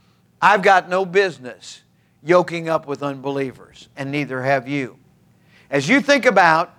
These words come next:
all of your connections in this world, are you so tightly connected to individuals and organizations and activities that you have begun to identify with them instead of with Christ?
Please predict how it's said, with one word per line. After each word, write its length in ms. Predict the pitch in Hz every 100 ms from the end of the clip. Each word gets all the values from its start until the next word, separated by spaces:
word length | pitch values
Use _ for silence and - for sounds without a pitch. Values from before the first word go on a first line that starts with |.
| _ _ _ _ _ _ _ _
all 300 | 147 170 196
of 80 | 190
your 140 | 185
connections 640 | 185 180 180 170 - 123 110
in 80 | 131
this 200 | 127 -
world, 360 | 143 131 92 _ _ _ _ -
are 120 | 156
you 220 | 160 208
so 300 | 247 - 240
tightly 500 | 233 - 226 240 226
connected 800 | 208 190 208 196 - 131 110 - _ _ _ _ _ _ _
to 160 | - 165
individuals 840 | 190 220 202 220 190 147 151 156
and 100 | 151
organizations 1300 | 156 202 220 220 214 156 156 135 - 131 135 135 - _ _ _
and 160 | 143 165
activities 1120 | 196 - - 233 170 135 117 98 - - - _ _ _ _ _
that 240 | 156 151
you 120 | 220
have 260 | 208 196 165
begun 340 | 170 160 190
to 180 | 170 170
identify 680 | 170 165 147 190 185 185 180
with 180 | 165 165
them 220 | 175 151
instead 340 | 131 - 160
of 100 | 143
with 160 | 127 131
Christ? 600 | - 127 95 _ - -